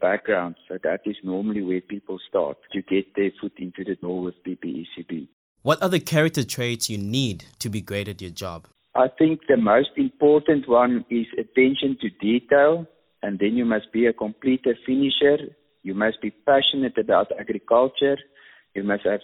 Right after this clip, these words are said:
Speaker 1: good communication skills, good people skills, and the ability to keep on learning is some of the most important character traits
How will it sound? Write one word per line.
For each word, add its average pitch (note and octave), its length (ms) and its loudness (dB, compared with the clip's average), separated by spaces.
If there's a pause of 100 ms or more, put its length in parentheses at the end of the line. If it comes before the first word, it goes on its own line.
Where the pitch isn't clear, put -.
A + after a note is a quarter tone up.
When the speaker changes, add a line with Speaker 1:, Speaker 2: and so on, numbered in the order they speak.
Speaker 1:
good B2 240 2
communication B2+ 800 2 (140)
skills, C#3 300 0 (160)
good C3 320 2
people C3 360 0 (120)
skills, C3 300 0 (680)
and G2+ 180 0
the A2 140 6
ability A#2 580 0
to A2 80 -6 (140)
keep C3+ 240 -2
on A#2+ 260 2
learning G#2+ 580 2
is - 200 -8 (180)
some A#2+ 180 4
of A#2 100 -2 (100)
the A#2+ 40 0
most G#2+ 380 2
important A#2+ 680 -4
character - 480 -6
traits G2+ 300 2